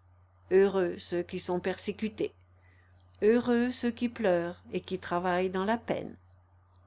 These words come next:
La force et la dignité qui rayonnaient sur le front large et majestueux d'Albert exercèrent en ce moment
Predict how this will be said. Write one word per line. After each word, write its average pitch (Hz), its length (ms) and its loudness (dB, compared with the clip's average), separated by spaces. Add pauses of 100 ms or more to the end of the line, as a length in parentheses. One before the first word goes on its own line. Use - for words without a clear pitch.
(1700)
La 262 140 6
force 359 500 2
et 185 80 2
la 196 140 2
dignité 233 500 4
qui - 160 -4
rayonnaient 202 540 0
sur 180 180 -6
le 175 100 0
front 180 260 -4
large 196 380 0
et 165 80 -4
majestueux 214 720 -2
d'Albert 185 720 0 (640)
exercèrent 285 720 2
en 233 80 2
ce 233 160 -2
moment 226 540 4